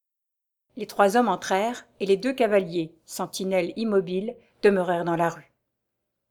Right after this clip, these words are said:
À quel étage se trouve la chambre à coucher de la signora ? » demanda l'homme au galon. «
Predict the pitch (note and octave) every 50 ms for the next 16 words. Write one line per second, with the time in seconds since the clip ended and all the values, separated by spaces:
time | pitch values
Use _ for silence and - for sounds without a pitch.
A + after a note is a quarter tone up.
0 | _ _ _ _ _ _ _ _ - D#4+ D#4 E4 E4 D4+ C#4+ C4+ - G#3+ F3+ F3
1 | - - - - F#3+ - - A3 G3 G3+ G3 F#3+ - A#3+ G#3+ G3+ G3+ G3 - G3+
2 | - - A#3 G#3+ F#3 F#3+ G3 G3 - A#3 G#3 G3+ G3 F#3 F3+ D#3+ D#3 - _ _
3 | _ _ _ _ _ _ _ _ - G3+ G3 F#3 F3+ E3+ F3+ F3+ F3+ F3+ F3+ F3
4 | E3+ F3 E3+ D#3+ E3 E3